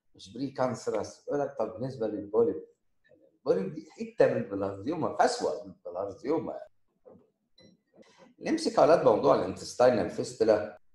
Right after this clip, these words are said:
فعشان نفهم انتستاينال فيستولا انا ايه هشطب انتستاينال. فيبقى انا كلامي عن ايه؟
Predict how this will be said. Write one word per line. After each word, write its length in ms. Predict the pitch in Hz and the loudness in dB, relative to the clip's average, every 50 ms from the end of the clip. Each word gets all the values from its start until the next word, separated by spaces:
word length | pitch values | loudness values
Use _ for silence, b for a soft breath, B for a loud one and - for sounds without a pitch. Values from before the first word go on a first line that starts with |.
| - - - _ _ _ _ _ _ _ _ _ _ _ _ _ _ _ _ _ _ - - - - - | -20 -20 -20 _ _ _ _ _ _ _ _ _ _ _ _ _ _ _ _ _ _ -2 -2 -2 -2 0
فعشان 420 | 165 226 339 339 247 - - - 180 | 2 2 4 2 2 0 0 0 0
نفهم 240 | 196 - - 240 | 0 0 0 0
انتستاينال 640 | 160 135 - - 117 - - 147 160 170 156 127 - | 0 0 0 0 0 2 6 6 6 6 6 4 2
فيستولا 580 | - 143 127 - - 151 147 156 160 - 160 | 2 0 -2 0 2 4 6 6 6 6 6
انا 220 | 165 165 156 143 98 | 4 2 0 0 0
ايه 160 | 139 147 151 | 0 -2 -2
هشطب 400 | 147 - 156 - - - 117 - | 0 0 0 0 0 -2 -4 -4
انتستاينال. 640 | - 98 95 - - - - - 85 78 - - - _ _ _ _ _ _ _ _ _ _ _ _ _ _ _ _ _ - - b b b b b b b b b b _ _ | -4 -6 -6 -8 -10 -8 -6 -4 -4 -6 -6 -10 -16 _ _ _ _ _ _ _ _ _ _ _ _ _ _ _ _ _ -20 -20 b b b b b b b b b b _ _
فيبقى 260 | 101 101 92 - 117 | 2 2 2 2 2
انا 120 | 135 139 120 | 2 2 2
كلامي 440 | 131 - 107 110 113 117 110 98 | 2 2 2 4 4 2 2 0
عن 260 | 78 85 90 - 71 82 | 0 -2 -4 -6 -8 -8
ايه؟ 400 | 85 85 85 85 85 - - | -8 -6 -6 -6 -8 -8 -12